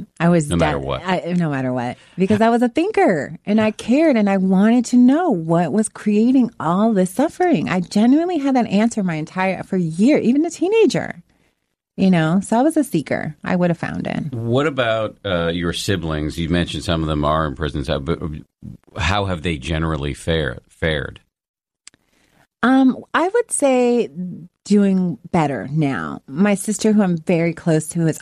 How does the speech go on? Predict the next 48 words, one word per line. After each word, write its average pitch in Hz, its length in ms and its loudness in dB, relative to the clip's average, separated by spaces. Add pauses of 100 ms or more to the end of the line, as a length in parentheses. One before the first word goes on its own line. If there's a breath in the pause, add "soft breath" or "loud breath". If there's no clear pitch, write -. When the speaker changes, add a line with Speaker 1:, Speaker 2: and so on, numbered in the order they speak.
(100)
Speaker 1:
always 147 460 0
done 123 260 -4
well. 76 340 -8
I - 40 -4
mean, 170 160 4
she's 202 200 0
had 202 160 0
to 180 80 2
overcome 160 380 -2
a 143 80 0
lot 143 240 0
of 143 80 -6
her 160 140 -6
own 147 180 0
trauma, 143 420 -2
but 139 200 -2
she 151 720 0
is 139 240 -4
also 143 340 -2
on 147 140 0
a - 40 -2
spiritual 151 380 -6
path. 151 640 -4
She's 131 160 -14
someone 147 180 -2
I 135 80 0
connect 143 440 -2
to 151 520 0 (300 loud breath)
regularly. 147 640 -2
We're 143 160 -4
very 151 340 0
similar. 147 880 0 (420 loud breath)
She, 147 600 0
you 156 160 2
know, 135 180 2
she's 175 240 0
amazing. 139 380 0
She's 170 260 -2
two - 160 0
years 147 300 -2
older. 131 560 -4
And 180 160 2
then 202 100 2
I 202 40 0
have 190 160 -2
three 190 260 0
younger 180 600 2
brothers. 110 600 -6